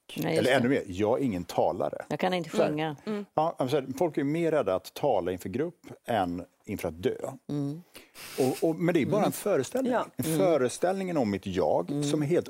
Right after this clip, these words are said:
Speaker 2: obeprövat.
Speaker 1: Mm.
Speaker 2: Så vi har mängder med
Speaker 1: Mm.
Speaker 2: föreställningar om oss som är perceptioner, som är nedärvda föreställningar.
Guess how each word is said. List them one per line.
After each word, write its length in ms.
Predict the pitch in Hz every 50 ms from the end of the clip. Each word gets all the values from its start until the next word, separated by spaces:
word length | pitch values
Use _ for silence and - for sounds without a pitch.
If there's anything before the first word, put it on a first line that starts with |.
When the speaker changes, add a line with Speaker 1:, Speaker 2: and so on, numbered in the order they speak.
| - -
Speaker 2:
obeprövat. 640 | 175 135 110 107 101 - 170 196 220 - - -
Speaker 1:
Mm. 300 | 156 151 170 151 165 208 - - - _ _
Speaker 2:
Så 60 | -
vi 140 | 170 170 139
har 80 | 156 160
mängder 800 | 160 170 175 185 196 208 208 202 190 185 180 175 175 170 202 208
med 120 | 196 185 160
Speaker 1:
Mm. 100 | 160 170
Speaker 2:
föreställningar 500 | 185 160 127 113 - - 101 92 95 95
om 80 | 90
oss 200 | 78 101 143 -
som 260 | - - - 147 147
är 100 | 151 139 120
perceptioner, 1120 | - - - - - - 147 123 - - - 175 151 131 123 123 131 143 156 165 170 151
som 200 | - - 139 120
är 60 | 104
nedärvda 1700 | 104 113 131 143 147 143 135 120 110 95 90 95 - - - - - - - - _ _ _ _ - 123 135 131 131 113 110 107 113 107
föreställningar. 1400 | - - - - - 175 160 143 123 110 98 104 110 - - - 156 175 175 151 117 - - - - 123 131